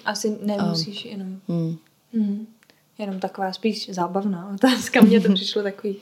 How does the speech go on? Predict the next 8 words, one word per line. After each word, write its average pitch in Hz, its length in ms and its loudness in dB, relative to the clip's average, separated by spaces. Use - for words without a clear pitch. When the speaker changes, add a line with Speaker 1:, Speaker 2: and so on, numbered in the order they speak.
Speaker 1:
zajímavý. 220 600 10
Speaker 2:
Mhm. 233 600 4
Jo, 208 200 4
jo, 202 280 2
může, 196 440 4
může 160 140 0
Speaker 1:
Mhm. 151 100 4
Speaker 2:
vzniknout. 151 600 -4